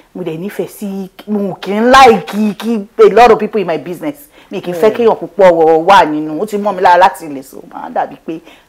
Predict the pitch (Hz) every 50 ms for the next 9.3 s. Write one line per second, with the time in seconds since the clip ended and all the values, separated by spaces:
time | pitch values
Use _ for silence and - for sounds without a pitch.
0 | _ _ _ 185 160 180 185 185 190 - 262 247 214 190 196 202 240 247 240 175
1 | 170 160 202 190 214 208 - - _ _ 220 202 233 214 185 147 135 - - 165
2 | 165 147 - _ - _ _ _ 151 147 147 143 139 127 113 - _ - - _
3 | - - _ _ _ 160 165 175 170 180 190 185 226 226 254 254 240 202 175 170
4 | 156 147 196 208 190 147 170 170 170 190 220 214 196 175 170 - 165 165 - 190
5 | 190 185 160 156 151 143 139 135 131 123 - - _ _ _ _ _ _ _ _
6 | _ _ _ _ _ _ _ _ _ _ _ _ _ _ _ _ _ - 359 302
7 | 247 247 247 247 240 214 240 240 240 247 226 196 190 202 240 247 247 269 240 196
8 | - 226 220 196 185 180 175 - - 180 190 196 190 190 185 180 175 160 151 143
9 | 190 202 202 196 202 196